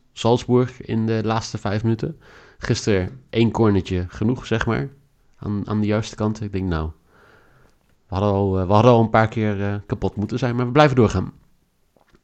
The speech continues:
Wie ook door blijven gaan zijn Feyenoord en Vitesse. Feyenoord-Elfsborg bespreken we zo. Eerst Anderlecht-Vitesse. Conference League Playoffs wordt gespeeld in Anderlecht.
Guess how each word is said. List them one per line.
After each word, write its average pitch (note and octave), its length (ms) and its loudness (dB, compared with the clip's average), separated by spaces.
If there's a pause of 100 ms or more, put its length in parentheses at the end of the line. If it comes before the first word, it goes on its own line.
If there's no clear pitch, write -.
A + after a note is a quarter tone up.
(480)
Wie - 320 -4 (100)
ook G#2 180 -2
door G2 160 4
blijven F#2+ 300 0
gaan F2+ 280 0 (100)
zijn F2 340 -4 (420)
Feyenoord F#2 480 -4
en D#2+ 80 -12
Vitesse. - 420 -6
Feyenoord-Elfsborg B2 760 0
bespreken G2+ 320 -2
we F#2 60 -2
zo. B2 260 0
Eerst B2+ 480 0
Anderlecht-Vitesse. B2 760 -4 (760)
Conference B2 560 0
League A#2 280 -4 (180)
Playoffs G#2+ 300 -2
wordt - 160 -10
gespeeld F#2+ 380 -4
in G2 480 -6
Anderlecht. G#2+ 600 -8